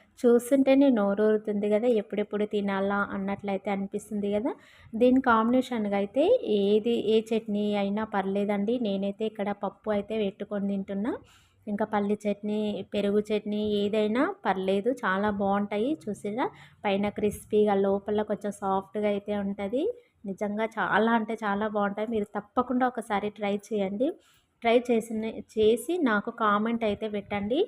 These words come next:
నిజంగా టేస్ట్ అయితే అదిరిపోతుందండి. మా పిల్లలు అయితే చాలా ఇష్టంగా అయితే తిన్నారు.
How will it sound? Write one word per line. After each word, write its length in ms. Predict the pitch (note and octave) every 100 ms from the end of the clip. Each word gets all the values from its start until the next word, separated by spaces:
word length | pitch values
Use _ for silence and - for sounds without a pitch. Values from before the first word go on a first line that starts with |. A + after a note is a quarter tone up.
| - _ _ -
నిజంగా 400 | G3 F#3 G#3 A3+
టేస్ట్ 440 | A3+ G3 G3 G3+ G#3+
అయితే 180 | G#3
అదిరిపోతుందండి. 1040 | G#3+ F3 F3 A3 A3 G#3 G#3 G3 G3 G#3 D4 G#4
మా 200 | A3 F#3+ G3
పిల్లలు 400 | G#3 G3 G3+ G#3
అయితే 160 | G3+
చాలా 260 | A#3 G#3 G3
ఇష్టంగా 500 | G3+ - - G3+ G3+
అయితే 240 | G3 -
తిన్నారు. 480 | G3 G3 F#3+ G3 A#3